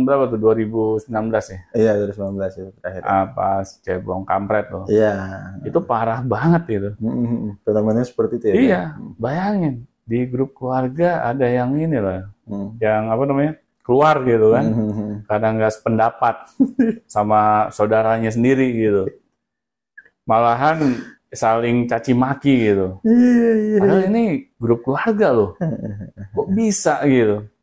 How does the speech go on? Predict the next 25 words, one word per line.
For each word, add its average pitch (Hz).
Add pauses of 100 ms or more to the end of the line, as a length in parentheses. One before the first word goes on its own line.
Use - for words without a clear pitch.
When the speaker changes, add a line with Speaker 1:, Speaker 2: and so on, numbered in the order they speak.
(120)
Speaker 1:
Kita 151
Speaker 2:
Hmm. 139
Speaker 1:
kayak 127 (1400)
terbawa 123
emosi 131
kan. 117 (180)
Speaker 2:
Hmm. 101
Speaker 1:
Padahal 110
yang 110 (560)
terpilih 104
siapa 196
Speaker 2:
Hmm, -
Speaker 1:
gitu 147
kan. 190
Speaker 2:
yang 117
ribut 113
siapa? 139
Speaker 1:
Yang 143
ribut 175
siapa 330 (120)
gitu. 117 (760)
Kita -
aja 180
nggak 135 (180)
jadi 117